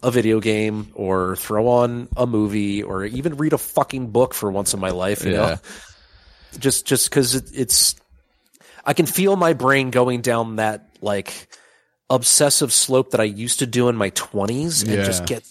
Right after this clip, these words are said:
Speaker 1: so upset if, like, you know, the Phillies lose in the playoffs or the Eagles lose in the playoffs. It's, it's like, why am I doing this to myself? And sometimes it'd be with, like, Kat.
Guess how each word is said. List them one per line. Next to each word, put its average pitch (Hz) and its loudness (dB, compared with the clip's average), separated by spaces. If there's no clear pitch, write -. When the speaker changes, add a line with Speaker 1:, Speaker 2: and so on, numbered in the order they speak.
Speaker 1:
so 156 2
upset 131 2
if, 110 -6
like, 110 -6
you 127 0
know, 101 2
the 113 0
Phillies 123 2
lose 117 0
in 107 0
the 101 0
playoffs 104 2
or - -4
the 123 -6
Eagles 147 2
lose 120 2
in 110 0
the 104 0
playoffs. 107 2
It's, - -2
it's - -2
like, 156 -2
why 156 2
am 294 2
I 208 4
doing 160 -2
this 190 0
to - -6
myself? 147 2
And 165 0
sometimes 220 0
it'd 185 0
be 196 2
with, 170 2
like, 147 2
Kat. - 0